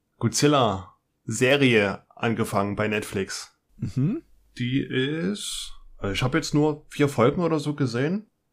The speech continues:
Speaker 1: Ist halt komplett im Anime-Stil. Aber bis jetzt ist die gut und bis jetzt gab's noch kein Godzilla. <laughs>
Speaker 2: Echt?
Speaker 1: Aber, ja, huckt erstmal schön.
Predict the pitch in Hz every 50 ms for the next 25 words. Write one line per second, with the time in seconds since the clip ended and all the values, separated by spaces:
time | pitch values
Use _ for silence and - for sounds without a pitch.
0 | _ _ _ _ _ - 120 113 - - 117 110 110 - - _ - - - -
1 | - 147 156 - - 165 151 147 139 131 - 123 139 151 143 127 113 107 - -
2 | 113 107 117 139 165 180 - _ _ _ _ _ _ _ _ _ _ _ _ _
3 | _ _ - - 110 113 113 123 113 - 127 127 127 - - 143 135 - 127 117
4 | 110 - 120 139 226 - - - - - _ _ - - 165 175 180 175 170 147
5 | - 175 - - - _ - - 135 143 151 160 165 - - - - - - 143
6 | 135 135 - - - 123 120 123 123 127 123 - - 107 95 - - - _ _
7 | _ - 135 131 - 480 494 494 440 381 - - - - - - - - - -
8 | - - - - - - _ - - - - - - _ _ _ _ _ _ -
9 | - - - - - 277 - 349 - - 113 110 110 113 113 110 110 - - _
10 | _ _ _ - - 196 - 92 90 113 165 214 214 _ _ _ _ _ _ _
11 | _ _ - - 127 131 - - 107 107 - - 104 95 - - 90 90 90 95